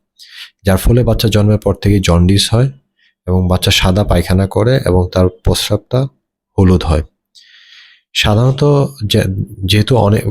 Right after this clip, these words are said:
বাচ্চারই জন্মের পর পর জন্ডিস হয়, বাবা মা শুরুতে এই জিনিসটা বুঝতে পারে না যে তার বাচ্চার এই জটিল সমস্যাটা আছে। এই জটিল সমস্যাটার জন্য আমাদের দেশে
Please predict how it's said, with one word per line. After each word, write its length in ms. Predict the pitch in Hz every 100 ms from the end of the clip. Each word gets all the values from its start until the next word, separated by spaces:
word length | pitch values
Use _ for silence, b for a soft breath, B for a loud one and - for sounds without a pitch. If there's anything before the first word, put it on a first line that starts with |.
| 104
বাচ্চারই 580 | - 101 - 107 113 113
জন্মের 340 | 110 104 101 98
পর 180 | 101 95
পর 140 | 98
জন্ডিস 420 | 92 90 87 95 -
হয়, 120 | 101
বাবা 220 | 95 95
মা 140 | 98
শুরুতে 500 | 95 - 110 110 -
এই 160 | 104 90
জিনিসটা 360 | 90 95 - 107
বুঝতে 340 | 87 82 92
পারে 200 | 85 80
না 160 | 78 76
যে 140 | 85
তার 220 | - 87 117 123 _ _ _
বাচ্চার 280 | 90 - 104 113 - -
এই 320 | 87 82 101 B B B B _ 90
জটিল 240 | 98 110
সমস্যাটা 480 | 101 98 92 - 76
আছে। 220 | 78 - - - _ B B B B B B -
এই 200 | 113 110
জটিল 260 | 113 110
সমস্যাটার 560 | 139 143 135 139 123 123
জন্য 180 | 143 151
আমাদের 440 | 113 104 113 127
দেশে 340 | 131 117 -